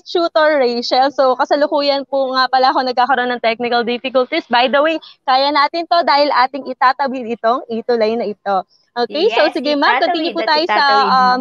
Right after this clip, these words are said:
Speaker 1: greetings po natin sa ating mga Bida Bati. Ayan, kay hello kay Alessandra. Actually, nag-P M pa sila sa akin, Ma'am Rachel, eh. Ayan,
Speaker 2: Ay!
Speaker 1: nandiyan din si Jorna. Good morning po. Ayan, so sa mga nanonood po sa atin ngayon,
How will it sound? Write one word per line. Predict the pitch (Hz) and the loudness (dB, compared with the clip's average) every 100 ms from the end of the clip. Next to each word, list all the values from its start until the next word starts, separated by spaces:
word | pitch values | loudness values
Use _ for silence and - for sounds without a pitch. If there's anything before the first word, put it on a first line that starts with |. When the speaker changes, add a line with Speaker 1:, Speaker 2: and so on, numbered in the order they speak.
| 254 | -4
Speaker 1:
greetings | 285 277 285 - | -8 -8 -10 -6
po | 269 | -4
natin | 262 240 233 262 339 294 | 0 -2 0 0 0 -2
sa | 294 254 | 0 0
ating | 240 269 | 0 -2
mga | 262 202 | -2 -4
Bida | 240 233 202 | -4 -4 0
Bati. | 233 269 | 0 2
Ayan, | 262 285 339 | 0 0 0
kay | |
hello | 339 294 302 | 0 2 2
kay | 330 | 0
Alessandra. | 285 277 - 285 339 320 | -2 -2 0 0 2 2
Actually, | 311 381 359 | 2 0 -2
nag-P | 349 254 339 | -2 -4 -2
M | 320 320 | -2 0
pa | 339 | -2
sila | 339 311 | -2 -2
sa | - 285 | 2 2
akin, | 339 | 0
Ma'am | 302 302 294 | -2 -2 -4
Rachel, | 277 277 302 302 | -6 -4 -2 0
eh. | 262 202 180 - _ _ - | 0 -2 -4 -8 _ _ -2
Ayan, | 233 240 320 | 2 4 4
Speaker 2:
Ay! | 381 | 4
Speaker 1:
nandiyan | 285 302 277 | 4 2 0
din | 311 - | -2 -4
si | 339 403 427 | -2 0 0
Jorna. | 208 285 370 415 370 285 | 0 2 2 0 -2 -2
Good | 311 | -4
morning | 269 277 349 403 392 - | -2 -2 0 -2 -6 -2
po. | 339 330 320 320 294 | 2 4 4 2 0
Ayan, | 233 269 302 | 0 -2 -4
so | 311 | -4
sa | 311 | -4
mga | 320 320 320 | -4 -2 -4
nanonood | 311 311 302 294 | -2 -2 -4 -4
po | 311 | -4
sa | 302 277 | -2 -2
atin | 294 | -4
ngayon, | 285 269 | -4 -4